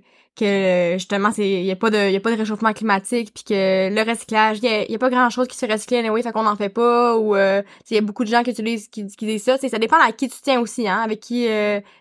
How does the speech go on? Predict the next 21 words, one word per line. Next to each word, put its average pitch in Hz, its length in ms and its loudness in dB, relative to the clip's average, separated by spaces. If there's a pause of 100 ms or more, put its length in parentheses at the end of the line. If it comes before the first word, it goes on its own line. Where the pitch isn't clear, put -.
ton, 226 160 -6
ton 226 180 0
entourage, 226 540 2
là, 277 120 0
fait 214 180 -4
que, 196 340 0
puis - 320 -18
ce - 60 -12
que 226 100 -2
tu 226 80 0
regardes 214 280 2
aussi 277 180 -2
dans 277 100 2
les 247 120 2
nouvelles, 254 300 0
là, 285 140 0
si 269 80 -6
on 214 80 0
peut 202 120 -2
en 202 80 2
parler 226 380 -2